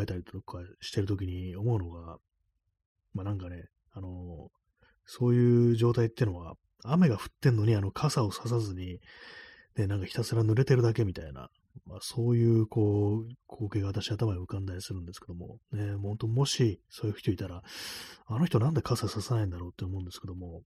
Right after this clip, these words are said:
でも実際なんか人間そういう風になる時があるっていうね。まあ、現実じゃなくっ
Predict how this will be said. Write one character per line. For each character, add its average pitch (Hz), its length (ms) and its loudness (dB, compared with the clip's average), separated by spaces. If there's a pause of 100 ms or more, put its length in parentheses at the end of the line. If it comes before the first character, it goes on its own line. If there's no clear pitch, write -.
(580)
で 107 60 -6
も 98 60 -6
実 107 240 -4
際 139 120 6
な 139 100 6
ん 120 40 4
か 95 100 -4
人 101 260 -2
間 107 240 2 (160)
そ 113 260 0
う 110 80 4
い 110 60 6
う 104 40 4
風 104 120 0
に 90 100 -2
な 92 140 -4
る 90 80 -8
時 - 240 -12
が 87 100 -8
あ 82 40 -12
る 87 120 -14
っ - 80 -20
て - 100 -16
い - 40 -14
う - 60 -16
ね。 - 140 -16 (1800)
ま 101 80 -6
あ、 - 20 -8
現 104 220 0
実 104 460 -2 (1160)
じ - 80 -6
ゃ 113 40 -2
な 113 60 -2
く - 80 -8
っ - 40 -18